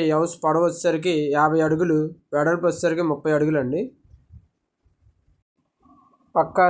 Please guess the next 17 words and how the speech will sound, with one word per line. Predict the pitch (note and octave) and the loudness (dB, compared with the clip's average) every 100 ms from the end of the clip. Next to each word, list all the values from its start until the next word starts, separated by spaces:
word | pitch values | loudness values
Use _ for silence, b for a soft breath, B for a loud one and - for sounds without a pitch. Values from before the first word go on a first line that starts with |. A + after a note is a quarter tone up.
| E3 | 2
రిజిస్ట్రేషన్ | E3+ - F#3 F3 F3 | -2 -4 -4 -2 -2
కలిగిన | E3+ E3 D#3+ | -2 0 0
ఈ | D3+ | 0
హౌస్ | D3+ D#3 F3 D#3 C#3 D3 _ _ _ _ _ _ _ _ _ _ _ - E3 | 0 -2 -6 -6 -6 -10 _ _ _ _ _ _ _ _ _ _ _ -4 -2
మనకి | D#3+ E3 D#3 | 0 0 0
కేవలం | D#3+ E3 F3+ E3+ | 2 4 2 2
డెబ్బై | D#3+ D#3+ E3+ | 0 2 0
ఐదు | E3 | 0
లక్షలు | D#3 F3 F3 E3+ | -4 -4 -2 -2
అయితే | E3+ F#3 D3 B2 _ _ _ _ _ - | 0 -2 -2 -6 _ _ _ _ _ -4
చెప్పడం | D#3 D#3+ F3 | -2 2 2
అయితే | E3+ D#3+ | 4 2
జరుగుతుందండి | E3 D#3+ D#3+ D3+ D3+ | 0 0 0 0 2
ఈ | |
హౌస్ | D#3 D#3+ - | 2 0 0
కాస్ట్ | D3+ D3+ D3+ | -2 0 -6
వచ్చేసరికి. | C#3+ D3 C3+ D3 | -4 -8 -6 -6